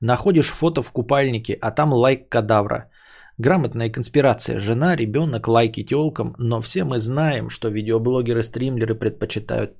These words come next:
под хвостик. Понятно, спасибо. Толкователь Моргенштерна – с покрытием комиссии триста рублей.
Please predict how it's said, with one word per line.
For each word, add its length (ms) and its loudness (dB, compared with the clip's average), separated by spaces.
под 180 -4
хвостик. 760 -8
Понятно, 500 -8
спасибо. 600 -10
Толкователь 800 0
Моргенштерна – 1000 -2
с 100 -12
покрытием 520 -4
комиссии 580 -2
триста 420 -6
рублей. 320 -6